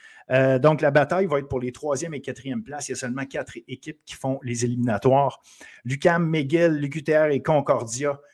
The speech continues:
euh, qui vont se battre pour ces deux dernières places-là. D'ailleurs, mentionnons l'U Q T R qui a battu l'U Q A M un à zéro. Je veux aussi, euh, souligner le septième but cette saison de Léa-Jeanne Fortier, qui est en tête des,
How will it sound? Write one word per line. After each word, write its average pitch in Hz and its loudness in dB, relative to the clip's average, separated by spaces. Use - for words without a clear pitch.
euh, 117 -2
qui 117 -12
vont 123 0
se 123 -2
battre 135 -4
pour - -8
ces 123 -2
deux 135 0
dernières 127 0
places-là. 127 -4
D'ailleurs, 127 0
mentionnons 131 0
l'U 120 -2
Q - -18
T 120 -2
R 131 -4
qui 123 -4
a - -2
battu 113 -2
l'U 113 -6
Q - -2
A 135 4
M 131 0
un 131 4
à 123 -4
zéro. 117 -2
Je 120 -6
veux 156 6
aussi, 202 2
euh, 127 2
souligner 143 -2
le 123 -4
septième 135 -4
but 135 -10
cette - -12
saison 120 -4
de 110 -8
Léa-Jeanne 117 -6
Fortier, 120 -12
qui - -14
est - -14
en 110 -10
tête 107 -10
des, 104 -10